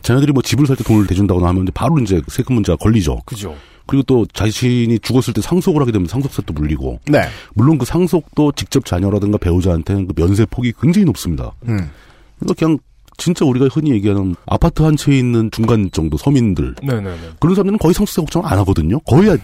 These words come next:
Speaker 1: 그 면세 대상에 포함이 됩니다.
Speaker 2: 네.
Speaker 1: 그런데도 불구하고 이제 자녀들한테 어떻게 돈을 물려주냐면은 자녀들이 직장 다니고 뭐 좋은 직장 다 다닐 거 아닙니까?
Speaker 3: 음.
Speaker 1: 그 정도 집이면. 그러면 그 자녀들은 자신의 수입을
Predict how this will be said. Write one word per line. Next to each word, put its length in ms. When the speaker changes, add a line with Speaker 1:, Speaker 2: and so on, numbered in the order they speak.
Speaker 1:
그 80
면세 240
대상에 300
포함이 240
됩니다. 420
Speaker 2:
네. 140
Speaker 1:
그런데도 640
불구하고 480
이제 100
자녀들한테 440
어떻게 460
돈을 220
물려주냐면은 880
자녀들이 260
직장 260
다니고 260
뭐 120
좋은 180
직장 180
다 80
다닐 240
거 100
아닙니까? 460
Speaker 3:
음. 140
Speaker 1:
그 40
정도 160
집이면. 460
그러면 360
그 140
자녀들은 420
자신의 580
수입을 480